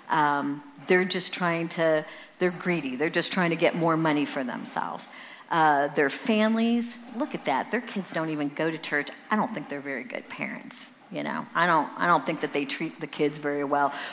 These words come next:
or the spouse very well. We try to make things make sense. So often we bring in details that we don't even know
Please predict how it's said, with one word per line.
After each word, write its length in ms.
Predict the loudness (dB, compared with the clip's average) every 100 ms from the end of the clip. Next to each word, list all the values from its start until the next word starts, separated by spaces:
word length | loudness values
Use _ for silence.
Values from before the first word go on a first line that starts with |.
| -4
or 80 | 0
the 100 | 2
spouse 480 | 6 6 6 4
very 260 | -2 -2 -2
well. 340 | 0 0 0 -6 -14 -16 -18 -20 -20 -20 -20 -12 6
We 180 | 6 8
try 580 | 6 8 8 8 6 2
to 600 | 0 2 2 2 2 0 -2 -14 -20 -14 -8 -6 -6 -10 -14 -18 -16 -12 -2
make 220 | 2 2
things 400 | 4 4 4 2
make 240 | -2 -2
sense. 540 | 0 2 2 0 -6 -8 -10
So 300 | 0 2 4 8
often 580 | 8 6 0 0 -2
we 160 | 0 0
bring 320 | 2 2 2
in 680 | 0 -2 0 0 -2 -4 -10
details 760 | -8 -8 -6 -2 0 0 -2 -8 -12 -20 -20 -12 2
that 340 | 4 4 -2
we 120 | -2 2
don't 180 | 4
even 280 | 4 0 -2
know 340 | -2 -2 -4